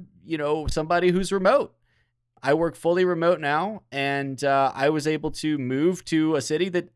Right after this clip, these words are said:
I, my company's not even in. I just wanted to move here to be with, uh, with my girlfriend, right? I can do that. It doesn't matter. And that is spurring, I think, a massive, like, exodus in terms of people saying,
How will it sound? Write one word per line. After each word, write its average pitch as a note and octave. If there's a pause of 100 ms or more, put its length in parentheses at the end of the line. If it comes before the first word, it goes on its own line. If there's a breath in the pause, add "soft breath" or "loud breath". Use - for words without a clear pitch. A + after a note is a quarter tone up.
I, D#3+
my F3
company's A3+
not A#3+
even A3+
in. C#4+
I F3
just C#4
wanted F3+
to D#3+
move A3
here G3
to F#3
be F#3+
with, A3+
uh, G#3
with G#3
my G#3+
girlfriend, F#3
right? D#3 (320 loud breath)
I A3+
can A3+
do C4
that. A2+
It D#3
doesn't G3+
matter. D3+ (800)
And F#3
that E3+ (640)
is F3
spurring, D#3
I C#3
think, D3
a C#3
massive, D3
like, B2
exodus C3
in B2
terms B2+
of A#2+
people F3+
saying, C#3